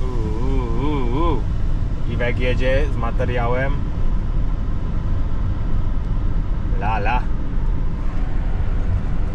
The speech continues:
Widzimy się, jak będzie można to udostępnić.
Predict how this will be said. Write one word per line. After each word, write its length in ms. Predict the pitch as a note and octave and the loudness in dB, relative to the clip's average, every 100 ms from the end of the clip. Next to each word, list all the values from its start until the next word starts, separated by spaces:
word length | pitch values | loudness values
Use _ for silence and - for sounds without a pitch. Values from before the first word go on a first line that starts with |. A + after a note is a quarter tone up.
| - - - - - - - - | -2 -2 0 0 0 0 -2 -2
Widzimy 360 | - - - - | -2 0 0 0
się, 180 | - - - - - - - - - - - - - - - - - | 0 0 0 0 0 0 0 2 0 0 0 0 0 0 0 0 0
jak 160 | C#3+ C#3+ | 0 0
będzie 260 | E3 - - | 0 0 0
można 280 | G2+ C3+ | 0 0
to 120 | C3+ A2+ | 0 0
udostępnić. 720 | A2+ - - C#3 - - | 0 0 2 0 0 0